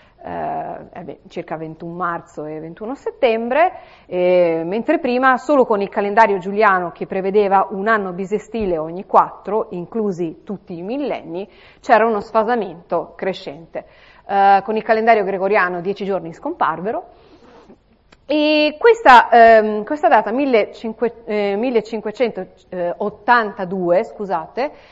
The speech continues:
è solo di, eh, mi sembra, ehm, un,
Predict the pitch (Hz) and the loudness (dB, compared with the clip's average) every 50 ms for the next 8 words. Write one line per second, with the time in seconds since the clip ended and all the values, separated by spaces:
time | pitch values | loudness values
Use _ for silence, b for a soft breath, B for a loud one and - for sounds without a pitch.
0 | b b b b b _ 247 240 226 220 220 - - - - 403 415 403 349 277 | b b b b b _ 0 0 0 0 0 -6 -6 0 2 6 8 10 10 10
1 | 226 214 208 - - 190 185 180 180 247 277 277 262 - - _ _ _ _ _ | 10 8 6 2 0 -4 -12 -6 -2 0 0 0 -2 -4 -10 _ _ _ _ _
2 | _ - 233 220 220 220 220 214 214 214 214 220 220 226 220 - - 330 339 359 | _ -6 -4 0 2 2 4 4 4 2 0 -2 -4 -4 -6 -6 -6 -4 -2 -2
3 | 339 311 294 294 269 254 - - - - - - 247 220 220 220 214 214 208 208 | 0 2 4 6 6 6 6 4 -2 -12 -10 -4 -2 0 2 2 2 2 2 2
4 | 202 202 202 196 180 - - _ b b b b b b b b b b b b | 2 0 -2 -6 -8 -14 -20 _ b b b b b b b b b b b b
5 | b b b - _ _ _ _ _ _ _ _ _ _ 202 220 - - 262 269 | b b b -20 _ _ _ _ _ _ _ _ _ _ -20 -16 -10 -8 -8 -8
6 | 269 | -8